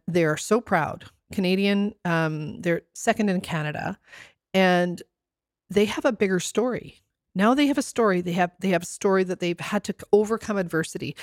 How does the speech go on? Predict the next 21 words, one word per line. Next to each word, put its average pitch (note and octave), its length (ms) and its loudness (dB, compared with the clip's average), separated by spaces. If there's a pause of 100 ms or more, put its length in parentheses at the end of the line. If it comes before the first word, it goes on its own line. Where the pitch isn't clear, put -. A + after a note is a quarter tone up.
(220)
They've F3+ 140 2
had F3 180 -2
to - 120 0
overcome F#3+ 600 2
a E3+ 60 2
lot E3 180 4
of D#3+ 80 -4
negativity, G3 760 0
a F#3 40 2
lot E3 180 2
of D#3+ 140 -4
judgment E3 500 -2
to E3+ 80 -8
change A3+ 720 0 (280)
countries. - 880 -4 (220)
They F3+ 60 2
have F3 80 0
to E3+ 80 -12
take - 240 0
a C4+ 80 2
year G#3 300 2